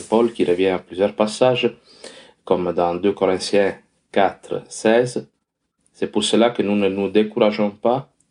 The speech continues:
mais si notre homme extérieur va vers sa ruine, l'homme intérieur se renouvelle de jour en jour. Hein, Paul le dit que <clears throat> il y a un affrontement en lui,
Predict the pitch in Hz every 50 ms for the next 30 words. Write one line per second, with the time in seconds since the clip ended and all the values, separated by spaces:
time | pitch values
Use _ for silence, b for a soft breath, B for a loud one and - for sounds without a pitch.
0 | b b b b b b b b 104 101 104 - - - 120 117 117 107 107 -
1 | _ _ _ _ _ _ _ - - 110 123 135 131 131 - 135 135 135 127 120
2 | 107 107 - 131 127 131 - - - 120 110 107 110 110 107 101 90 85 80 -
3 | - - - 92 110 113 107 101 95 95 - - - 98 92 98 107 123 139 143
4 | 147 143 - - _ - 95 104 110 120 123 123 113 104 101 95 - 104 104 107
5 | 113 127 135 135 135 - - 107 95 98 95 95 95 92 113 120 123 123 117 104
6 | 104 92 92 92 107 117 113 110 104 95 - 82 78 76 80 - _ _ b b
7 | b b b b b b b - 110 107 107 - 120 120 117 101 92 98 95 104
8 | 123 120 - 104 95 92 87 - - - - - _ _ - - 123 110 104 101
9 | 98 101 98 - - 113 107 104 - - 95 107 123 113 98 90 87 90 104 113
10 | 104 - 139 143